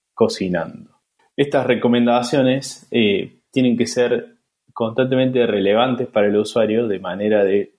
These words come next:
bajarle la carga cognitiva y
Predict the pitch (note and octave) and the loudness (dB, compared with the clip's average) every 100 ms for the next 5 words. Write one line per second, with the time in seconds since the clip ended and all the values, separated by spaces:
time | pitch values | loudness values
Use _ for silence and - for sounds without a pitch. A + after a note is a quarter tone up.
0 | _ G3+ - - A2 G2+ F#2+ - G#2 G#2 | _ -2 0 -2 2 2 0 0 0 2
1 | G2+ F#2 - _ - G#2+ F#2 G2 F#2 B2 | 0 -2 -8 _ -2 -2 -2 -6 -2 0
2 | G#2 G#2+ - _ _ _ _ _ - C3+ | 2 0 -4 _ _ _ _ _ -2 0
3 | C3 C#3+ - | 0 -2 -8